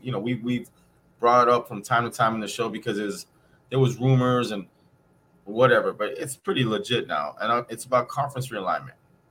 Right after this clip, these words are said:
you know, and some people are like, "I'm tired of talking about it," but it's, it, I'm gonna use that recruiting line. It's fluid right now. It, it's very fluid.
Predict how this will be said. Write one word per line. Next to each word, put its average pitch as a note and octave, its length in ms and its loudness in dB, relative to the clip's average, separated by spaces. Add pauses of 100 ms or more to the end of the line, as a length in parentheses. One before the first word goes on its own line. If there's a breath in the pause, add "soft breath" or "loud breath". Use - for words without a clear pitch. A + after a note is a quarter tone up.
(100)
you A2 80 -8
know, G2+ 180 0
and G#2 100 -4
some D3 160 -4
people C3 200 2
are A#2 40 4
like, G#2+ 160 4
"I'm B2 160 2
tired B2 240 4
of - 60 -8
talking G#2 240 -2
about E2+ 200 -6
it," D#2+ 120 -14
but A2 260 -4
it's, - 380 -6 (1300)
it, - 200 -12
I'm A#2+ 80 0
gonna B2 120 0
use A#2 180 0
that A2 140 2
recruiting G2+ 520 -6 (400)
line. F#2 240 0 (720)
It's B2+ 160 -4
fluid B2 340 -2 (300)
right E2+ 200 -4
now. - 240 -10 (420)
It, F2+ 160 -14
it's F2+ 160 -14
very A#2 260 0
fluid. A2 540 -4